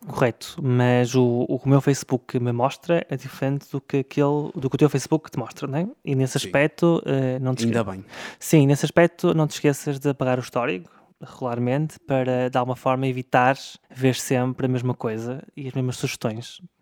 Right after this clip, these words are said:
Speaker 1: Dito
Speaker 2: Obrigado.
Speaker 1: isto, claro, sempre, sempre aqui a zelar pelo teu interesse. Dito isto, é interessantíssimo que, que falas nesse loop infinito, porque há vários estudos que demonstram que, eh, muita, muitas vezes passamos mais tempo na Netflix a escolher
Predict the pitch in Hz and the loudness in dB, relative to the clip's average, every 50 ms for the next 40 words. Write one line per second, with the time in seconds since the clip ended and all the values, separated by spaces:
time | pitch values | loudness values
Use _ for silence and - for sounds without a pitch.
0 | _ - 156 139 160 - - 156 143 120 98 95 87 - - - _ _ - - | _ -2 0 2 2 4 4 4 4 4 2 -2 -6 -8 -14 -18 _ _ -12 -2
1 | - 120 104 - - - - 139 123 117 - 120 113 - - 131 120 - 120 - | -2 -2 -2 -2 -10 -6 -4 -4 -2 0 0 -2 -2 0 -2 -4 -4 -4 -6 -10
2 | - - 127 120 117 120 123 117 - - - - 123 120 120 - - 120 127 - | -8 -6 -4 -4 -4 -2 -2 -4 -4 -4 -8 -6 -4 -4 -2 -4 -6 -10 -10 -14
3 | - _ - 151 156 151 - 151 135 - - - 143 151 - - 160 143 - 147 | -18 _ -2 -2 -2 0 2 0 0 0 -2 -4 -4 -4 -2 -2 -4 -2 -2 -4
4 | 139 - 156 147 143 - - 147 139 131 - - - 131 - - 143 131 123 117 | -4 -2 -4 -4 -4 -4 -2 -2 -2 -2 -4 -8 -14 -14 0 2 2 2 4 2
5 | 131 131 120 - - 131 - 135 120 - 135 127 120 117 - - 175 - _ _ | -2 -4 -4 -4 -6 -4 -4 -4 -4 -2 0 0 0 -2 -4 -8 -12 -12 _ _
6 | _ 151 143 139 139 - _ - - 147 143 139 139 139 143 143 - 135 131 127 | _ 6 6 6 4 0 _ -4 0 0 2 2 2 2 2 2 2 2 2 2
7 | 127 123 139 139 139 - - 147 135 - - - 139 139 131 127 - - - 143 | 2 2 2 2 2 0 -2 -6 -8 -8 -8 -4 -2 0 0 -2 -4 -6 -4 -4
8 | 147 151 147 - - - - 143 139 139 139 135 135 135 135 135 - 139 135 127 | -2 -2 -4 -8 -10 -8 -6 -2 -2 0 0 0 -2 -2 -4 -4 -4 -6 -4 -4
9 | 127 123 123 123 127 - - 135 135 139 135 143 151 - - 139 139 143 151 - | -4 -4 -4 -6 -8 -8 -10 -10 -8 -2 0 0 0 2 0 -2 0 0 0 0
10 | 147 135 131 135 139 147 - - - 156 - - 143 131 127 120 120 123 139 160 | -2 -2 0 0 0 -2 -4 -8 -14 -14 -8 -6 -4 -4 -4 -4 -2 2 4 4
11 | 170 175 170 - - - - 156 139 127 123 123 _ _ _ _ _ _ _ _ | 4 4 2 -2 -6 -2 0 0 0 0 -4 -10 _ _ _ _ _ _ _ _
12 | _ _ _ - 131 127 123 - - - - 131 120 - - - - - _ _ | _ _ _ -6 -6 -6 -6 -10 -12 -8 -6 -6 -6 -8 -10 -18 -20 -20 _ _
13 | _ _ _ _ _ _ _ - - - - - 143 139 143 143 147 143 131 123 | _ _ _ _ _ _ _ -12 -12 -12 -8 -6 -2 0 2 2 4 2 2 0
14 | - | -2